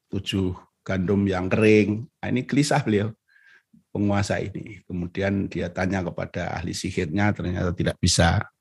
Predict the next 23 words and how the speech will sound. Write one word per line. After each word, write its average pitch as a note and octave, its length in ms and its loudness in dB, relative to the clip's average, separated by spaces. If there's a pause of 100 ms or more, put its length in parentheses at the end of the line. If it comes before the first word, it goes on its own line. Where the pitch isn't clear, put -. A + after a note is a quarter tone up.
(320)
memberi F2 320 8
jawaban. A2+ 640 12 (320)
Nah, F2+ 160 4
kemudian F2+ 480 2
diberitahu F2 480 8
bahwa F2+ 400 10
ada D#2+ 160 4
yang F2 240 6
ahli F2+ 320 12
itu, B2 240 12
yaitu E2 240 6
Yusuf, - 560 4
di D#2+ 160 0
penjara. F2+ 480 6 (720)
Nah, F#2 160 4
Yusuf F#2 480 8
gunakan B2 480 10
untuk D#3+ 160 10
bergaining. C3+ 560 10 (400)
"Boleh C3+ 380 10
saya G#2 260 2
ceritakan, A2 720 4
saya F#2 240 0